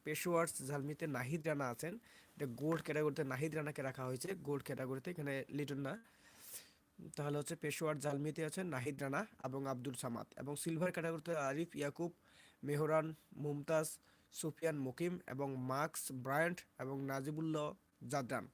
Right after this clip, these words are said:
সাপ্লিমেন্টারি হিসেবে আছেন আহমেদ, আচ্ছা, মুন-, মুলতান সুলতান, মুলতান সুলতান। এই গ্রুপে কে আছেন? মুলতান সুলতানে আছেন,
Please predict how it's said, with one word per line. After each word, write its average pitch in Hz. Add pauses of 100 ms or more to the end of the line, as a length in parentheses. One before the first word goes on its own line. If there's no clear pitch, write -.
(560)
সাপ্লিমেন্টারি 190
হিসেবে 185
আছেন 180
আহমেদ, 139 (1900)
আচ্ছা, 127 (380)
মুন-, 185 (460)
মুলতান 180
সুলতান, 123 (800)
মুলতান 170
সুলতান। 135 (380)
এই 156
গ্রুপে 175
কে 143
আছেন? - (1040)
মুলতান 170
সুলতানে 175
আছেন, 170